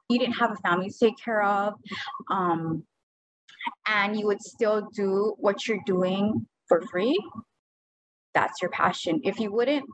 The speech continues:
then I would say that's not your passion. Um, what else is there? I learned that not everybody is going to support you,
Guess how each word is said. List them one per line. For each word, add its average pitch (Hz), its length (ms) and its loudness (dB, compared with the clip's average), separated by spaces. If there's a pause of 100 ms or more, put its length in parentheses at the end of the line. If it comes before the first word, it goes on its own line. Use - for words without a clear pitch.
then 180 280 2
I 160 120 2
would 151 200 0
say - 280 0 (100)
that's - 160 -4
not - 140 -2
your 254 80 4
passion. - 420 -2 (600)
Um, 196 540 0 (760)
what 202 160 0
else - 300 -2 (140)
is 185 220 6 (100)
there? 185 220 2 (1700)
I 214 100 2
learned 202 640 0
that 226 200 -2
not 226 360 2 (120)
everybody 220 560 0
is 202 260 0
going 190 260 2
to 208 140 -4
support - 440 0 (120)
you, 247 180 0